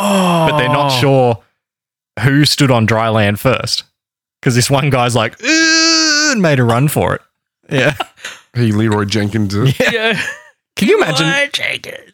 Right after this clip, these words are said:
Speaker 2: The rest of 'em are like, "Yeah, we'll do, yeah, we'll do it together." And then one guy <laughs> just jumps out, runs on, he's like,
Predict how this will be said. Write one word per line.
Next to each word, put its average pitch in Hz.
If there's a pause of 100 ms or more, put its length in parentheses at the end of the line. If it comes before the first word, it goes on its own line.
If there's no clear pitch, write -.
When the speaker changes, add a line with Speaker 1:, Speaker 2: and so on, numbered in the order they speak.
(100)
Speaker 2:
The 185
rest 190
of 160
'em 120 (280)
are 127
like, 131
"Yeah, 370
we'll 131
do, -
yeah, 359
we'll 147
do 185
it 123
together." 95
And 175
then 165
one 156
guy 254
<laughs> 214
just 165
jumps 214
out, 160
runs 147
on, 147
he's 131
like, 180